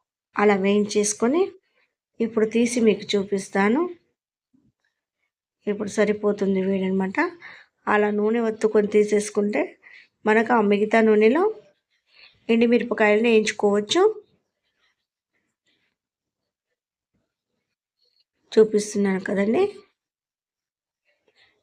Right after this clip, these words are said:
ఇక నూనె కరివేపాకును మొత్తం తీసేసుకున్నాను. ఇక ఎండుమిరపకాయల్ని వేయించుకుంటానన్నమాట. చూసారు కదా. ఇప్పుడు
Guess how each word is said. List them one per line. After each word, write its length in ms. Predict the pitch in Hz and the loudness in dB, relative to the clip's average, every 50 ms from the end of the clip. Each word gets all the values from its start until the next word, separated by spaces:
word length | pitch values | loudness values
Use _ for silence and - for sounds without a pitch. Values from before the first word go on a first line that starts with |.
| _ - | _ -8
ఇక 160 | 226 190 - 214 196 | -6 0 2 2 2
నూనె 240 | 202 202 202 202 208 208 240 - - - _ _ _ _ _ _ _ _ - | 4 2 2 0 0 -2 -6 -8 -12 -20 _ _ _ _ _ _ _ _ -6
కరివేపాకును 680 | - 208 196 190 208 208 202 208 202 202 - 208 196 | -4 -2 0 2 2 2 2 0 -4 -4 -4 -4 -2
మొత్తం 340 | 196 190 190 - - 254 285 339 339 - - _ _ _ _ _ _ - | -2 -2 -4 -4 -4 -4 -4 -4 -8 -10 -20 _ _ _ _ _ _ -4
తీసేసుకున్నాను. 800 | 214 202 208 - 196 190 - - - 202 196 190 190 196 220 277 349 392 381 - _ _ _ _ _ _ _ _ _ _ - | -4 -4 -4 -4 -6 -6 -6 -6 -4 -2 -2 0 0 0 0 0 -2 -4 -6 -10 _ _ _ _ _ _ _ _ _ _ -10
ఇక 100 | 220 208 220 214 | -4 0 2 2
ఎండుమిరపకాయల్ని 880 | 196 185 196 202 202 208 208 202 208 202 - 208 202 202 202 226 294 381 427 427 - - _ _ _ _ _ _ _ _ _ _ _ _ _ _ _ _ - | 2 2 2 2 2 2 2 2 -2 -4 -2 0 0 2 2 2 2 2 0 -2 -4 -16 _ _ _ _ _ _ _ _ _ _ _ _ _ _ _ _ -2
వేయించుకుంటానన్నమాట. 1160 | 214 214 208 202 196 196 - - - 196 196 190 196 196 196 190 196 196 196 196 180 - - 320 349 370 349 - _ _ _ _ _ _ _ _ _ _ _ _ _ _ _ | 0 2 2 2 0 -4 -8 -8 -6 -6 -6 -4 -4 -2 -2 -2 0 0 0 -2 -2 -2 -2 -2 -2 -2 -6 -12 _ _ _ _ _ _ _ _ _ _ _ _ _ _ _
చూసారు 360 | - - 214 - 226 208 208 208 220 | -6 -6 -4 -2 0 0 0 0 0
కదా. 180 | 214 240 311 370 - - - _ _ _ _ _ _ _ _ _ _ _ _ _ _ _ _ _ _ _ _ _ _ _ _ _ _ _ _ _ _ _ _ _ _ _ _ _ _ _ _ _ _ _ _ - - | 0 0 0 -2 -4 -6 -20 _ _ _ _ _ _ _ _ _ _ _ _ _ _ _ _ _ _ _ _ _ _ _ _ _ _ _ _ _ _ _ _ _ _ _ _ _ _ _ _ _ _ _ _ -6 -6
ఇప్పుడు 340 | 233 233 - 240 240 294 | -4 -2 0 0 2 4